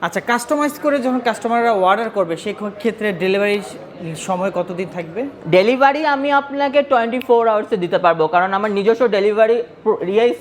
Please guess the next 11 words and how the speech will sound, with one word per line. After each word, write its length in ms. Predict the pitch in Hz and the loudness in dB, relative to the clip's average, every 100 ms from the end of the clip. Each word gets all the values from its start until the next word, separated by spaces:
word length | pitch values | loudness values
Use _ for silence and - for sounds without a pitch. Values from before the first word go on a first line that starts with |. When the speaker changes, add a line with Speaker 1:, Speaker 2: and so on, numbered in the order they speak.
| - | -4
Speaker 2:
আছে, 220 | - 160 240 | -2 -2 -6
সিস্টেমই 380 | 202 - 247 240 | -6 0 2 2
আছে। 200 | 175 190 | 0 0
দেখুন, 220 | 175 175 | -2 0
সবাই 260 | 196 190 220 | 0 0 2
কাজ 220 | 208 190 | 0 0
করছে 260 | 226 196 226 | -2 -4 0
আফটার 300 | 196 - 202 214 | 0 0 -6 -4
সেলস 260 | 165 - | -4 -4
নিয়ে। 120 | 131 - - - - - - - | -12 -12 -16 -20 -20 -20 -2 4
So, 240 | 302 - | 6 4